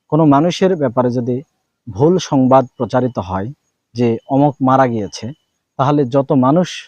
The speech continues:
তার মৃত্যুর খবর প্রচার করবে, এতে নাকি তার হায়াত বৃদ্ধি পায়। সম্মানিত উপস্থিতি, যদিও চ-, আজকের এই বিষয়ের সাথে, আহ, আহ, অত বেশি সম্পর্ক নেই, তথাপিও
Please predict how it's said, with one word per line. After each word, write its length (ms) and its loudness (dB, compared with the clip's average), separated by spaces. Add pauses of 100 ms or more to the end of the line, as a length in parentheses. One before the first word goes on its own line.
(120)
তার 240 2
মৃত্যুর 400 -4
খবর 300 -2
প্রচার 360 -4
করবে, 260 -6 (500)
এতে 220 2
নাকি 240 0
তার 200 -2
হায়াত 440 0 (160)
বৃদ্ধি 380 -6
পায়। 280 -6 (520)
সম্মানিত 380 -4
উপস্থিতি, 540 -8 (400)
যদিও 280 2
চ-, 300 -2
আজকের 380 0
এই 160 2
বিষয়ের 400 -2
সাথে, 380 -6 (500)
আহ, 240 2 (340)
আহ, 360 -2 (180)
অত 240 -4
বেশি 340 0 (320)
সম্পর্ক 440 -2
নেই, 320 2 (440)
তথাপিও 460 -2